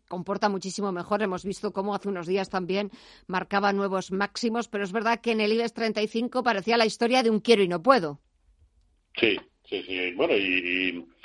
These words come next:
Speaker 2: y, y de hecho, a ver, contemplando el medio y largo plazo, sigue siendo así, ¿no? Pero ya digo que es el que tiene al menos el camino más expedito hacia resistencias importantes, ¿no?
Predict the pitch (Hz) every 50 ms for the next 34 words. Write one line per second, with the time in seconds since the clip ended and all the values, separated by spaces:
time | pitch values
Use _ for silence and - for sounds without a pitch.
0 | - - - - _ _ - 117 107 104 101 117 139 135 - - 147 147 123 101
1 | 98 107 120 117 110 - 95 85 90 87 85 80 95 95 98 95 92 98 90 90
2 | 92 92 92 90 87 90 90 87 87 80 - 95 98 - - 127 110 - - 139
3 | 113 98 87 - 113 104 85 87 87 82 - - 156 135 104 120 156 160 - 110
4 | 98 92 87 - _ _ - - - - _ - 107 107 104 110 117 123 117 98
5 | 104 104 - - 123 110 110 110 107 110 113 117 110 113 107 104 104 113 110 110
6 | 104 - 120 107 - 104 98 104 104 104 101 101 92 - - 107 - - - -
7 | 104 98 92 107 110 113 127 123 117 101 - 110 107 98 90 92 - - 98 95
8 | - - 107 95 95 104 92 85 95 95 87 - 87 87 85 - 113 113 95 90
9 | 87 85 92 117 -